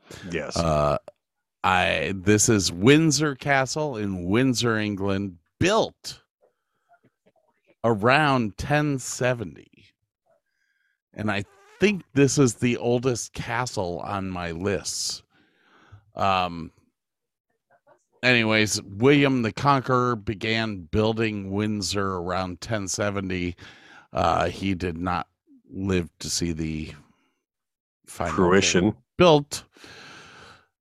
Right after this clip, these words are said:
Speaker 2: Uh, it has, uh, been,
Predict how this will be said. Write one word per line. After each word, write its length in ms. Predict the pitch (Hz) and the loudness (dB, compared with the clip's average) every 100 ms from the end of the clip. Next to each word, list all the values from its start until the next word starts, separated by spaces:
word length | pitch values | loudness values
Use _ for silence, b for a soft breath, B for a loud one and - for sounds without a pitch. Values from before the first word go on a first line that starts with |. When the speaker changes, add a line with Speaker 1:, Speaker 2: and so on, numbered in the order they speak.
| _ - | _ 0
Speaker 2:
Uh, 440 | 131 127 120 117 | 4 6 4 2
it 240 | 87 131 127 | 0 0 2
has, 640 | 131 123 117 107 - - _ _ _ _ _ _ _ _ _ _ _ - | 4 4 2 0 -2 -2 _ _ _ _ _ _ _ _ _ _ _ -6
uh, 360 | 104 98 95 90 _ _ _ _ _ _ | -4 -4 -6 -10 _ _ _ _ _ _
been, 340 | 127 127 127 | 2 4 2